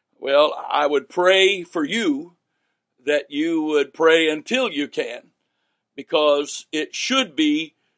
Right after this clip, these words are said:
second nature spiritually. I received the baptism of the Holy Ghost when I was ten years old,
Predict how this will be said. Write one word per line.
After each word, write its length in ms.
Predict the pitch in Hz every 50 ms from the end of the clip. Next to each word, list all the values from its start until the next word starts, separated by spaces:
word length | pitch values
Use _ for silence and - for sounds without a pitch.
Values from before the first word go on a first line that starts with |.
| _ _
second 640 | - - - - - 220 185 - - 196 - _
nature 720 | 175 165 175 196 220 202 - - - 151 135 123 120 117 _ _ _ _ _ _ _
spiritually. 760 | - - - _ 160 147 135 120 - - 123 - - - _ _ _ _ _ _ _ _ _ _ _
I 200 | - 143 151 151
received 560 | 160 156 151 139 - - 190 180 175 170 160 139
the 80 | 147
baptism 520 | 139 147 160 170 165 - - 170 160 - 147
of 60 | 143
the 60 | 160
Holy 120 | 165 165
Ghost 220 | 156 165 165 160 -
when 100 | 156 147
I 60 | 143
was 140 | 135 139 -
ten 200 | - 180 170 156
years 240 | 147 147 151 135 160
old, 360 | 165 160 170 180 196 208